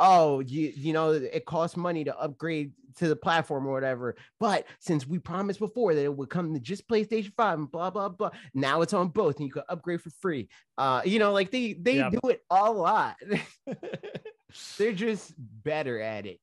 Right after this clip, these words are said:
Speaker 1: because, like,
Speaker 2: Yeah.
Speaker 1: the, the, the irony of it is, like, a lot of Nintendo's, like, branding and marketing,
Speaker 2: Mm-hmm.
Speaker 1: um, is a lot more like they're your friend, you know?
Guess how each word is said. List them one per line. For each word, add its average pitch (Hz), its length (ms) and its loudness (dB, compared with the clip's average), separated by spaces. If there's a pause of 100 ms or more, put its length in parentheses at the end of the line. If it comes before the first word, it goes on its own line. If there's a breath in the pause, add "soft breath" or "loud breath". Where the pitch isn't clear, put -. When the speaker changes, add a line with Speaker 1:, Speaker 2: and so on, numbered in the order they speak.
Speaker 1:
because, 139 380 0
like, 139 180 2
Speaker 2:
Yeah. 202 180 4
Speaker 1:
the, - 100 2
the, 170 60 -6
the 156 180 0
irony 190 500 2
of 139 220 -2
it 127 140 -4
is, 139 460 -6 (140)
like, 113 420 0
a 120 100 0
lot 110 280 0
of 123 160 0
Nintendo's, 113 1040 -2
like, 98 260 -6 (460)
branding 104 540 0
and 95 80 -4
marketing, 104 600 -4 (160 loud breath)
Speaker 2:
Mm-hmm. 127 260 -8
Speaker 1:
um, 98 580 2
is 117 180 -2
a 117 60 0
lot 104 340 0
more 107 500 -2
like 101 380 -8
they're 95 160 -2
your 90 180 -6
friend, 104 360 -10 (100)
you 107 120 -6
know? 98 260 -6